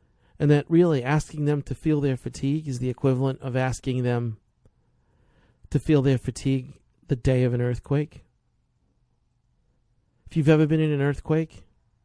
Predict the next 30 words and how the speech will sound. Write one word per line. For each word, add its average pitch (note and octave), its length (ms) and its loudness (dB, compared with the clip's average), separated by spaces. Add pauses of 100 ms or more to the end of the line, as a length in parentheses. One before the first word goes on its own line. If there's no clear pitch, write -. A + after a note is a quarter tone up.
(1040)
no B3 160 8
one F3+ 200 4
in B2+ 100 0
an B2 80 2
earthquake B2 500 -2
is A#2 100 -8
standing A#2+ 480 -2
there A#2 280 -8 (200)
while C#3 180 2
the C3 160 0
earth B2+ 260 0
is B2 80 -4
shaking, B2+ 480 -4
the C3 80 0
walls C3 400 0
are B2 40 -8
coming A#2+ 340 -4
down, B2 360 -6 (280)
the C#3+ 80 0
furniture's C3+ 560 0
shifting C#3 440 -4
from B2+ 280 -4
one B2+ 180 -2
side B2 300 -6
of B2 80 -6
the B2 80 -6
room B2+ 200 -6
to - 60 -14
the D3 100 -4
other. C#3+ 80 -10